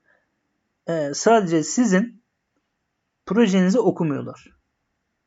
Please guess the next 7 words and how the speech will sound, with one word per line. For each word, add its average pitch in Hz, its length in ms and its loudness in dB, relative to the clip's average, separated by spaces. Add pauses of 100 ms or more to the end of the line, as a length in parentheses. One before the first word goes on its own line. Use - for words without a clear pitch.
(360)
Bir 254 140 2
hakeme 185 400 0
yüzlerce 190 640 2
proje 156 340 0
gidiyor. 120 360 -4 (1080)
O 190 120 6
yüzden 202 540 0